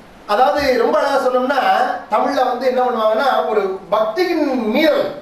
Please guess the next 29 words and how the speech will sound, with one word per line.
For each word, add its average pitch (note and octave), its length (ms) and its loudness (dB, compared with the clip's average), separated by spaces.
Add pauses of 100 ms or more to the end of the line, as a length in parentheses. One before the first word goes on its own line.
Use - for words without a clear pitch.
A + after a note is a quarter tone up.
(640)
பக்தி D#4+ 340 2
மீறி E4 300 2
போகும்போது C#4 500 0
இறைவனையே D#4+ 480 0
கேலிக்கு D4 560 -2
உள்ளாக்கலாம்னு B3 500 0
ஒரு B3+ 100 2
சட்டம் A#3 260 -2
இருக்கு. - 260 -8 (1040)
அதுபடி D#4 420 2 (420)
சிலப்பதிகாரத்துல D4 600 0
இளங்கோ D4 280 2
தான் C#4+ 200 0
சொல்லுவாரு. A#3 380 -2 (520)
ஏன் E4+ 280 2
இந்த D4 160 2
ராமன் E4 340 0
நடந்தான் D4 400 0
தெரியுமா? B3 280 -4 (680)
இங்க B3+ 160 -4
இருந்து D#4 280 -2
அயோத்தியில D4+ 840 0
இருந்து E4 560 -2 (140)
ஏன் D#4 280 4
எங்கள் C#4 280 2
ராமன் C#4 380 0
இலங்கையில் D4+ 380 -2
நடந்தான் C4 400 0
என்றால், A#3+ 520 0